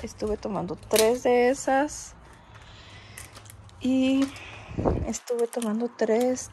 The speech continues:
de estos completos que son, pues,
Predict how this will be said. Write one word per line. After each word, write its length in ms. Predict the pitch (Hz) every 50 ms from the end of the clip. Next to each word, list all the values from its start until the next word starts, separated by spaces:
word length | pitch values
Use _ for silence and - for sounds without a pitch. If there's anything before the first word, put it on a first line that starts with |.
| -
de 520 | - 226 226 240 247 254 254 254 254 254 247 - - - - - - - - -
estos 440 | 214 208 220 - - - 254 254 -
completos 600 | - 233 226 220 - 208 208 202 - - 233 -
que 140 | - - 220
son, 340 | - - 220 214 214 220 - - - - - - - - - - - - - - -
pues, 540 | 214 214 214 214 226 - - - - -